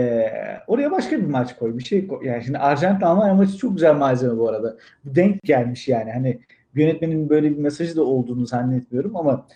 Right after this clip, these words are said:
e, anlatım olarak evet, onu ikisini insanlaştırdı. Artık maç izliyorlar birlikte yeri geldiğinde. Ama, e, maçta kazanan taraf yani şeye geliyor. E, hani bir laf vardır,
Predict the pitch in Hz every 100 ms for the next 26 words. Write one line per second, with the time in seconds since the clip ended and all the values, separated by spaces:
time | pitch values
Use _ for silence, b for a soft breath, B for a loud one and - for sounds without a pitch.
0 | b b - - _ 151 156 175 208 262
1 | 139 139 247 - _ _ _ 147 151 190
2 | 175 175 - - - 135 - 170 147 139
3 | 165 143 135 131 120 104 135 - 120 117
4 | 123 147 170 170 123 113 107 110 107 110
5 | - 165 165 123 117 117 107 104 110 123
6 | 214 294 b b b b - 156 233 165
7 | 143 131 127 117 120 123 - - _ -
8 | 131 143 147 175 190 - 254 175 147 160
9 | 165 156 135 185 196 - _ _ _ _
10 | _ _ _ 131 127 123 - - - -
11 | - - _ _ - 147 160 143 120 120
12 | 117 - b b b _ _ - - _
13 | _ _ _ - - - _ _ _ 127
14 | 127 131 151 156 135 120 120 -